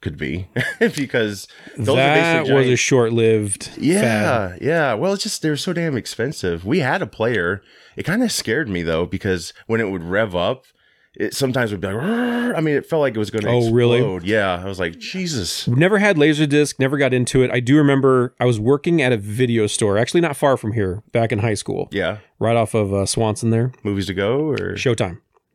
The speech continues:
Speaker 1: Showtime, gosh, okay.
Speaker 2: And he had a collection of Laserdiscs, uh, that, they were around for what, a couple years?
Speaker 1: Uh, actually, I think late seventies to nineties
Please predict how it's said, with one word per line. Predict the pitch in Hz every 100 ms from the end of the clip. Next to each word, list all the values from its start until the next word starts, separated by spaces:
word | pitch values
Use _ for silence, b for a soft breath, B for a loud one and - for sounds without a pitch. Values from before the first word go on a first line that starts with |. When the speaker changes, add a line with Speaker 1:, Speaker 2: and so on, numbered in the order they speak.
| _
Speaker 1:
Showtime, | - 131 151 -
gosh, | 87 87 - -
okay. | 92 110
Speaker 2:
And | 117
he | 110 175 185
had | 147 117 113 110 110 -
a | 117 113
collection | - 113 107 - 113
of | 104
Laserdiscs, | 107 104 101 98 92 92 - - - - b b b b b -
uh, | 110 107 101
that, | 95 110 107 104 95 _ _ _ _ _ _ _ _
they | 151 175
were | 185
around | 143
for | 127
what, | 113 -
a |
couple | - 113
years? | 113 110 - - _ B B B B B B B
Speaker 1:
Uh, | 151 175 160
actually, | 120 175 202 151
I |
think | 160 160
late | - 113 151 -
seventies | - 127 123 143 147 147 139 - - -
to | 117 110 104 101 -
nineties | 101